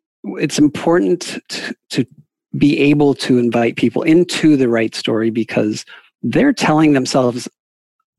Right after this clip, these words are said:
stories about the things they buy, the values that matter to them, the people in our organizations they trust and want to support, um, and, and, and even more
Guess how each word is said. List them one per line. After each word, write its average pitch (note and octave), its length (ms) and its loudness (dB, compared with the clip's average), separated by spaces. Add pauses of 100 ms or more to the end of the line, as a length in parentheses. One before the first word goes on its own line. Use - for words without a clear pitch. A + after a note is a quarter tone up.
(140)
stories C#3+ 420 0
about B2+ 200 0
the A2+ 80 0
things A2+ 340 -6
they G#2 120 -4
buy, D#3 540 0
the A2+ 100 -6
values G#2+ 440 -8
that A#2 120 -10
matter D#3 320 0
to D3 140 -6
them, C#3 520 -2 (520)
the A#2+ 80 -4
people C#3 280 0
in B2 80 2
our A2+ 140 -2 (180)
organizations A#2+ 880 0
they - 140 -4
trust - 480 -2
and A2+ 140 -2
want A#2 200 -4
to - 100 -8
support, - 760 -4 (520)
um, B2 400 -2
and, - 260 2
and, D#3+ 200 2 (160)
and D#3 140 4
even D3+ 140 4
more C3 260 0